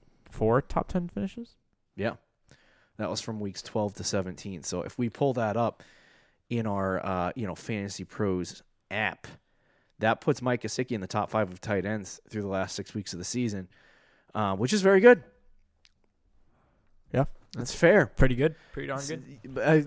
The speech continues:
Speaker 2: the, the, like, the same questions apply as we talked about earlier. The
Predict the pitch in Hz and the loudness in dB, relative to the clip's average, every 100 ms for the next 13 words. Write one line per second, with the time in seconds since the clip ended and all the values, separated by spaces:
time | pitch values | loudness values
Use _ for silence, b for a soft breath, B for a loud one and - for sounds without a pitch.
0 | 135 - 185 139 147 131 143 131 127 - | 0 0 0 0 -4 0 0 -2 -10 -4
1 | 190 180 185 185 170 156 160 160 165 151 | 0 6 4 4 -4 0 4 6 6 2
2 | 156 156 147 151 147 156 165 131 110 110 | 0 2 2 0 2 4 6 4 2 -2